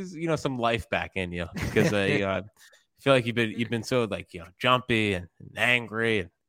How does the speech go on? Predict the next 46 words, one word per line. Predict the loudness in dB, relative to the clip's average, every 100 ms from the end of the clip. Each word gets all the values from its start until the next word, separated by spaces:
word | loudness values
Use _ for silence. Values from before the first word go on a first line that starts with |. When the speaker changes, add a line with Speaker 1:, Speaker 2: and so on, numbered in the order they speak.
| _
Speaker 1:
lashing | 6 6 6 4
out | 2 0
at | 2
coworkers. | 2 2 0 -4 -4 -2
Speaker 2:
I | 2 4
was, | 6 4 2 0
Speaker 1:
That, | 0 0
Speaker 2:
I | -2
was, | -6 -8 -4
I | 0
was | 2
Speaker 1:
that, | 0
Speaker 2:
mean | -2
Speaker 1:
that | -2
Speaker 2:
to | 2
you | 2 2
at |
one | 2 0
point. | 0 -4 -4
I | -6
was | -4
like, | -4 -4 -6 -8
"Touch | -4 -4 -6
me." | -10 -10
Not | -4 -4 -4
really, | -6 -2 0 0 -2 -4 -8 _
not | 0 0 0
really, | 0 4 4 4 0 -4 -12 _ _ -8
but, |
like, | -6 -4
the | -8
tiniest | -10 -12 -12 -10 -8 -8 -6
bit | -8
mean, | -6 -8 -8
and | -2
I | 0
did | 2 2 0
feel | -6 -6
bad | -8 -8
about | -12 -14
it. | -18 _ -16
I'm | -6
Speaker 1:
Smidge | -6
Speaker 2:
just | -6
Speaker 1:
mean. | -14
Speaker 2:
saying. | -18